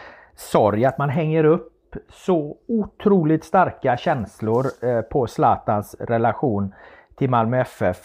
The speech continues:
som du redogör för där, då blir ju nästan reaktionen, eh, logisk, att man blir så besviken så att man agerar,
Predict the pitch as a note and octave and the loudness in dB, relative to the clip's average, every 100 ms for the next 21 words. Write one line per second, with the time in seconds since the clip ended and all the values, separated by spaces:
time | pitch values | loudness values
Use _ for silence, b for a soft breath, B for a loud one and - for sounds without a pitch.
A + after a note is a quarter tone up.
0 | - _ - A2+ B2 A2 E2+ C#3 A2+ G2 | -20 _ -6 -2 0 0 0 -2 0 -2
1 | G2 - B2+ G#2+ C3 C3 B2+ D#3 F#3+ G#3 | -2 -2 0 0 -2 -2 0 2 2 2
2 | - B2 C3 B2+ - C#3 F#2+ G2+ A2 G#2+ | 0 -2 0 0 0 -2 -2 -2 -4 -8
3 | _ - E2 D2 B2+ C#3 A2+ F#2+ A#2+ G#3+ | _ -10 -6 -4 -2 0 0 -2 -2 -2
4 | - - D3 D#3 D3 C3 - B2 - B2 | -4 -4 -2 0 -2 -2 -4 -8 -6 -4
5 | E2+ - G2+ F#2 - - G#2 A#2 A2 A#2+ | -6 -6 -4 -4 -6 -4 -4 -4 -2 -2
6 | B2+ B2 F#2 F2 F#2+ F#2+ | -2 -2 -2 0 0 -2